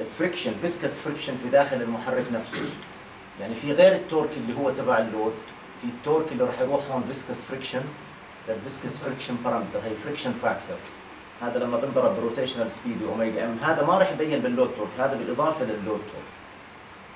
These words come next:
والانيشال كونديشنز سليب واحد، يعني بيبدا من زيرو سبيد. هلا اخذت هون الروتر سبيد والالكترومagnetic تورك، عرضتهم على الاوسيلوسكوب. رح اشيل هلا هذا من هون.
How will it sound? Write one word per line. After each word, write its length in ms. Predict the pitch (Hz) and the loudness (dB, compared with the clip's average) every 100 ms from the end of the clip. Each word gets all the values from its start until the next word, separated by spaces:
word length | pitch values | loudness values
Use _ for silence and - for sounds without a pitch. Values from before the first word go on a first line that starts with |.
| - - - | -18 -18 -8
والانيشال 480 | 123 135 180 180 170 | -6 -2 0 4 4
كونديشنز 480 | 147 147 151 156 123 | 2 0 0 -2 -4
سليب 340 | - - 143 - | -6 -4 -4 6
واحد، 340 | - - 123 120 | 6 6 4 0
يعني 160 | 113 113 | -2 -2
بيبدا 220 | 123 120 | -2 0
من 180 | 113 98 | 0 -2
زيرو 200 | 117 113 | -2 -2
سبيد. 280 | 110 - - - - - - - - - - - - - - - - - | -4 -6 -8 -10 -16 -16 -16 -16 -16 -16 -16 -16 -16 -18 -18 -18 -16 -8
هلا 180 | 123 113 | -2 0
اخذت 260 | - 147 147 147 | 2 0 -2 0
هون 180 | 135 123 | 2 2
الروتر 380 | 127 131 127 | 2 2 0
سبيد 300 | - - 123 110 | -4 -2 -2 0
والالكترومagnetic 920 | 113 110 117 117 113 113 123 113 - | -2 -2 -2 -2 -2 0 -4 -8 0
تورك، 220 | 127 - | 0 2
عرضتهم 420 | 147 165 - 110 | 2 2 0 -2
على 160 | 95 101 | 0 0
الاوسيلوسكوب. 680 | 95 - 104 98 - 117 120 - - - - - - - | 0 -4 -6 -8 -2 0 0 -4 -14 -16 -18 -18 -16 -14
رح 80 | - | -12
اشيل 260 | 117 143 120 104 | -10 -6 -6 -4
هلا 100 | 95 | -4
هذا 360 | 95 95 92 90 | -4 -4 -4 -4
من 280 | 90 87 | -6 -8
هون. 100 | 101 | -8